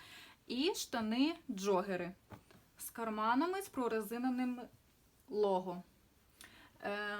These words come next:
в лотах будуть іти по одній розпаровці. Це, наприклад, ікс ель штани та ікс ель, е,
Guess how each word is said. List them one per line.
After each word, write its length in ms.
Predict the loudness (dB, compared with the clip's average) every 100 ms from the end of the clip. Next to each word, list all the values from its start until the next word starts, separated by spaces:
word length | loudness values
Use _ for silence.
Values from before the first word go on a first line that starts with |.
| -2
в 140 | 0
лотах 340 | 2 2 2 2
будуть 320 | 2 2 0
іти 200 | 0 0
по 160 | 2
одній 300 | 2 6 6
розпаровці. 680 | 6 2 2 4 4 2 -2
Це, 160 | 2 4
наприклад, 600 | 4 4 0 2 0 0
ікс 380 | -4 -2 -2 0
ель 140 | 0
штани 520 | -2 0 0 2 2
та 300 | 4 4 4 2
ікс 400 | -8 -6 -6 0
ель, 240 | 2 2 -2 -16 -20 -12 -4
е, 460 | -2 -2 -2 -4